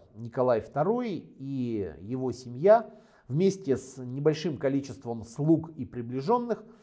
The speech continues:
отправляется в Тобольск. Вот там с августа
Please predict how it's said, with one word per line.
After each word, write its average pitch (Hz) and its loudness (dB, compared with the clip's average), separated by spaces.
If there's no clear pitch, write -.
отправляется 170 4
в - -14
Тобольск. 139 2
Вот 156 6
там 262 8
с - -10
августа 139 8